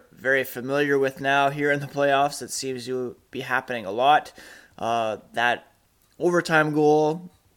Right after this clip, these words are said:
I mean, it was a pretty well-placed shot by Casey Cizikas, who hadn't <laughs> scored in the playoffs since twenty fifteen. Uh, but at the end of the day, uh, Tuukka, yeah, he's going to be the last line of defense.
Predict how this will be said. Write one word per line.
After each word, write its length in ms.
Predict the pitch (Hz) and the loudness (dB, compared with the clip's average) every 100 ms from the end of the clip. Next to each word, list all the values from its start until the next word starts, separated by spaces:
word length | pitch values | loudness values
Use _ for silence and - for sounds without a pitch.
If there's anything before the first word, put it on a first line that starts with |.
| _ - | _ -12
I 120 | 139 | -8
mean, 260 | 139 139 | -6 -6
it 140 | 135 123 | -6 -6
was 120 | 131 | -8
a 40 | |
pretty 320 | 120 160 143 127 | -4 0 0 -2
well-placed 960 | 110 135 139 139 - 139 135 - - | -4 0 2 0 -2 -2 -2 -4 -14
shot 460 | - - 135 143 - | -10 -2 2 2 2
by 160 | 123 120 | -2 -2
Casey 600 | - 135 120 - 127 107 | -4 -8 -6 -8 -10 -12
Cizikas, 800 | - - 113 113 123 151 170 - | -14 -14 -12 -10 -8 -6 -6 -6
who 340 | 123 120 123 - - - - | -6 -4 -4 -8 -20 -20 -2
hadn't 300 | 143 151 131 | 0 0 -2
<laughs> 100 | - | -2
scored 280 | 151 156 170 | -2 0 0
in 180 | 139 | 0
the 80 | 139 | -2
playoffs 680 | - 143 135 131 135 - - - - _ | -4 -2 2 2 0 -4 -12 -14 -20 _
since 360 | - 143 123 | -8 -8 -6
twenty 360 | - 139 143 139 | -10 -6 -6 -6
fifteen. 680 | 131 123 - 131 139 160 196 - - _ _ | -10 -14 -12 -10 -6 -6 -8 -14 -20 _ _
Uh, 360 | - 123 127 123 113 _ - | -4 -2 0 -2 -6 _ 0
but 380 | 139 143 - - | 2 2 0 -6
at 100 | 147 | -6
the 120 | 143 | 0
end 120 | 147 139 | 0 0
of 60 | |
the 80 | 131 | -4
day, 500 | 120 127 127 123 123 _ - | 0 2 4 2 -4 _ -14
uh, 280 | 117 120 120 - | -6 -6 -6 -10
Tuukka, 640 | - 190 151 139 135 143 156 _ _ | -10 -6 -2 0 0 -2 -10 _ _
yeah, 240 | - 165 - - | -2 -2 -2 -10
he's 240 | - 127 | -12 -10
going 320 | 113 135 131 | -6 -6 -4
to 40 | 123 | -8
be 280 | 113 127 131 | -6 -6 -4
the 160 | - | -2
last 340 | 120 131 131 - | 2 4 2 0
line 220 | 123 123 | -2 0
of 120 | 110 | -4
defense. 600 | 113 - 175 175 - - | -8 2 4 4 0 -10